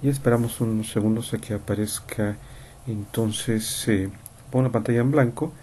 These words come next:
indicando que podemos in-, empezar a ingresar nuestros, eh, datos.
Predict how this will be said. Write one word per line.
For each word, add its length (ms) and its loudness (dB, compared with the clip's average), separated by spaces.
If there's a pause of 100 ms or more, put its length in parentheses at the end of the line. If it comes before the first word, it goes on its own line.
(460)
indicando 480 0
que 80 -10
podemos 680 -2
in-, 240 0
empezar 360 -2
a 40 2
ingresar 360 0
nuestros, 680 -4
eh, 200 -6 (100)
datos. 580 -8